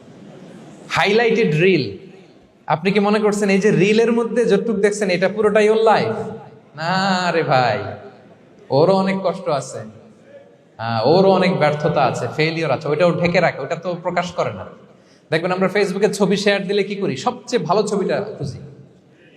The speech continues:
হ্যাঁ, হাসি দেওয়া, স্মাইলিং ফেস, স্মার্ট লাগতেছে, সুন্দর পিকচার হয়েছে,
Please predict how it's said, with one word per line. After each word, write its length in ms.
হ্যাঁ, 380
হাসি 300
দেওয়া, 460
স্মাইলিং 480
ফেস, 420
স্মার্ট 440
লাগতেছে, 500
সুন্দর 380
পিকচার 340
হয়েছে, 400